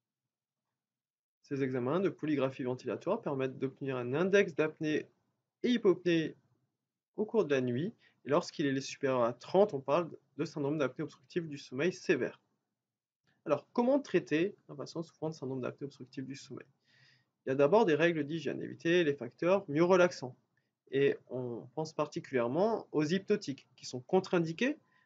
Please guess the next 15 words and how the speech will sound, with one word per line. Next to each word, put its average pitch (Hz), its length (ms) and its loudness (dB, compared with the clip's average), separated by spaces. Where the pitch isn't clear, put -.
lorsqu'un 139 240 -8
syndrome 139 300 -2
d'apnée 123 220 -4
obstructive 131 380 -12
du 127 80 -10
sommeil 131 380 -6
n'est 123 240 -4
pas 160 180 -8
traité, 160 520 -4
je - 120 -12
le 135 60 -8
rappelle, 170 460 -2
dans 175 160 2
le 185 100 4
vidal. 170 480 2